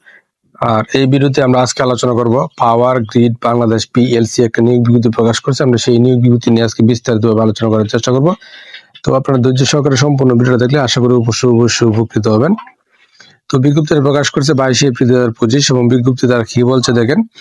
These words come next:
পাওয়ার গ্রিড বাংলাদেশ পিএলসি দেশব্যাপী বিশ-, বিদ্যুৎ এর জাতীয় গ্রিড পরিচালনা, সংরক্ষণ,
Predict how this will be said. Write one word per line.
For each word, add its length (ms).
পাওয়ার 320
গ্রিড 300
বাংলাদেশ 440
পিএলসি 560
দেশব্যাপী 520
বিশ-, 440
বিদ্যুৎ 400
এর 180
জাতীয় 440
গ্রিড 280
পরিচালনা, 520
সংরক্ষণ, 600